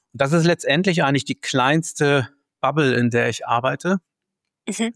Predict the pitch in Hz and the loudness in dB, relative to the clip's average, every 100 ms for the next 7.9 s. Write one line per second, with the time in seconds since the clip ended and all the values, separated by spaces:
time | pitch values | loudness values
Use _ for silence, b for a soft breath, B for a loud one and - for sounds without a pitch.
0 | _ 135 127 127 131 127 b b b - | _ -2 2 4 4 2 b b b 0
1 | 131 147 - - 127 165 - 160 165 165 | 4 4 0 0 2 2 2 2 2 2
2 | 151 139 - 131 135 139 131 120 113 139 | 0 -2 -8 -4 -4 0 0 2 2 -2
3 | 139 151 - 143 131 120 117 120 120 117 | 0 -4 -4 -6 -2 0 0 0 0 -2
4 | - 180 151 160 147 143 147 135 135 160 | -4 -4 -2 -2 0 0 2 0 0 0
5 | 175 _ b b b _ 127 123 123 135 | -2 _ b b b _ -2 0 0 -2
6 | 123 131 123 127 135 127 120 131 131 - | 0 0 0 0 0 0 2 0 0 -4
7 | 120 120 123 123 117 120 117 117 113 | -2 2 2 0 0 2 2 0 -2